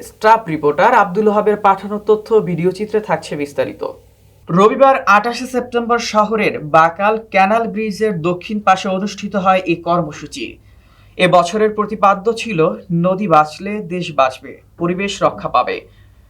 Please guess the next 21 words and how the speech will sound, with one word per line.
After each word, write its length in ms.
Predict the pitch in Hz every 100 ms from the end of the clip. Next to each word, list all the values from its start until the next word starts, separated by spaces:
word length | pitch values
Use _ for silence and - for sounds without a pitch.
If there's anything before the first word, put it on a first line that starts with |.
| _ _
কর্মসূচির 640 | 202 214 226 233 240 240 226
সহযোগিতায় 760 | - 214 214 214 220 214 214
ছিল 220 | 214 220 190 185
ধরিত্রী 460 | 160 180 190 196 208
রক্ষায় 460 | 160 147 - 156
আমরা, 260 | 127 127 - - _ _ _ -
পরিবেশ 400 | 156 151 185 208 -
আইনবিদ 420 | 165 180 185 214
সমিতি 520 | - 220 208 156 156 202 -
এবং 280 | 151 160 165 135 -
এলআইডি। 500 | 175 147 127 127 123 - _ _
আয়োজিত 380 | - 202 208 233
বাস্তবায়ন 640 | 233 208 208 226 220 226 214
করে 220 | 220 214
সুন্দরবন 640 | 214 208 202 208 196 202 202
ফাউন্ডেশন 640 | 196 190 190 185 - 202 196 - -
ও 100 | 160 156
হেড 280 | - 190 190
সংস্থা। 480 | - 139 135 - 147 - - _ _ _
অনুষ্ঠানে 440 | - 202 214 226 226
সভাপতিত্ব 640 | 214 196 202 208 214 214